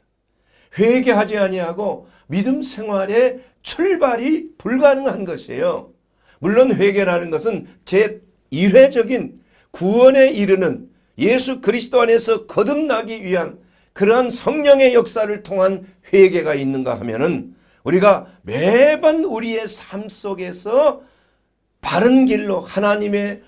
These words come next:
온전하시고 선하시고 기뻐하신 뜻을 우리가 찾고 또 찾음으로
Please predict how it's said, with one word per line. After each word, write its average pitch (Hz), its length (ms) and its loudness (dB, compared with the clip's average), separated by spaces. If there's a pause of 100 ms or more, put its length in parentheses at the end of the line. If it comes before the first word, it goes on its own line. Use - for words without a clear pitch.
온전하시고 196 880 -2
선하시고 196 1000 -4 (200)
기뻐하신 208 760 -4
뜻을 196 360 -6
우리가 196 440 -2 (220)
찾고 202 720 -4
또 214 240 -2
찾음으로 202 680 -2